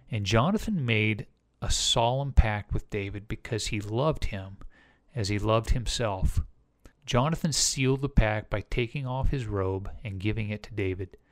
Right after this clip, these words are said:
together with his tunic, sword, bow, and belt. Whatever Saul asked David to do, David did it successfully. So Saul made him a commander over the men of war,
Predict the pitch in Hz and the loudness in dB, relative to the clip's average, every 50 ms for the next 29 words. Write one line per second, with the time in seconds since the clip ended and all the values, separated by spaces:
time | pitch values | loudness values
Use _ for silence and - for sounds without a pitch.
0 | _ _ _ _ _ _ - 110 107 107 123 135 117 104 98 95 98 95 - 104 | _ _ _ _ _ _ -4 -2 2 2 4 4 2 2 0 -2 -2 -2 -2 -4
1 | - - - - - 123 117 117 123 - - - - - - 117 104 104 104 104 | -4 -4 -4 -2 -2 -2 -2 -2 -4 -6 -8 -6 -6 -4 -2 -2 -2 0 0 -2
2 | 101 - - - - - - - 110 101 98 98 98 95 - - - - - _ | -4 -6 -10 -16 -16 -18 -10 -4 -2 -2 -2 -2 -4 -6 -8 -10 -14 -16 -18 _
3 | - 127 98 92 92 - 90 90 92 - - - - - _ _ - - - - | -8 -8 -8 -6 -4 -4 -4 -4 -6 -10 -10 -12 -12 -12 _ _ -20 -20 -20 -20
4 | - - - _ _ _ - 123 113 127 170 208 226 208 156 113 - - - 147 | -20 -20 -20 _ _ _ -2 2 6 8 8 8 8 6 4 2 2 2 2 4
5 | 143 151 160 151 147 131 - - - - - 143 147 156 151 - - - 120 107 | 6 6 6 6 6 2 -2 -8 -12 -6 -2 0 2 2 2 2 0 -2 0 2
6 | 120 120 139 170 190 151 117 107 - - 113 101 90 104 98 95 98 92 95 110 | 4 4 6 4 4 2 0 -2 -2 -6 -8 -6 -4 -4 -2 -2 -2 0 0 0
7 | 113 120 151 151 131 120 101 104 104 - - - 135 - - 214 220 208 - - | 2 0 0 -2 -4 -4 -2 -2 -2 -2 -2 -4 -4 -6 -6 -6 -4 -4 -6 -6
8 | - - 98 92 - _ _ _ _ _ _ _ _ _ _ _ _ _ - - | -6 -8 -8 -8 -10 _ _ _ _ _ _ _ _ _ _ _ _ _ -10 -2
9 | - 131 - - - 151 160 170 156 139 139 135 120 110 135 127 123 123 - - | 0 0 2 4 6 6 6 6 4 4 4 4 4 4 2 0 0 -2 -4 -6
10 | 117 113 117 123 139 165 170 139 101 98 95 98 101 107 110 104 101 98 98 104 | -4 -2 -2 -2 0 0 0 0 0 2 2 2 2 0 0 -2 -4 -2 -2 -2
11 | 104 110 113 107 123 143 151 135 113 101 95 | -2 -2 -2 -2 -2 -2 0 0 -2 -4 -6